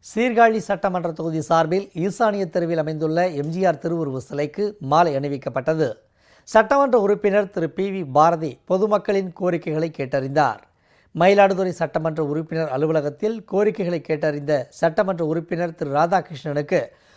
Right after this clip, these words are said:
பொதுமக்கள் மாலை அணிவித்து தங்கள் வாழ்த்துக்களை தெரிவித்துக் கொண்டனர்.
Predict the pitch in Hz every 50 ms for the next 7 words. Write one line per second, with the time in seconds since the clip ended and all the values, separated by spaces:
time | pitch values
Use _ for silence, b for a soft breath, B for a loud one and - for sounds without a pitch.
0 | b b _ - 226 233 262 254 233 208 - - 202 202 190 190 151 139 151 165
1 | 185 190 175 165 156 160 156 156 156 156 - 220 220 220 - 175 147 151 143 135
2 | 147 160 175 160 - 160 - 180 185 190 - 185 180 175 151 131 131 - - 139
3 | 139 139 165 170 175 143 113 - - _